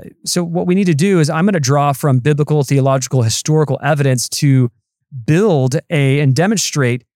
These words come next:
uh, a systematic argument of why I believe that women are not to be regarded as the proper or the ideal, uh,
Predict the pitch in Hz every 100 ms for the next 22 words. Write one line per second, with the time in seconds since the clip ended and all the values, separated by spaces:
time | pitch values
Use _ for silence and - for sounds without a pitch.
0 | _ _ _ _ - 139 135 - 139 -
1 | 220 - 170 156 160 147 - 147 123 117
2 | 143 110 123 139 143 156 139 143 160 139
3 | 110 104 95 101 - _ _ _ _ _
4 | - 127 147 151 135 151 151 - 147 135
5 | 139 143 170 185 - 156 135 139 127 123
6 | 127 123 120 - 127 120 120 117 110 _
7 | _ - 165 170 233 127 107 123 135 127
8 | 117 120 160 240 139 87 - _ _ _
9 | _ - 147 135 131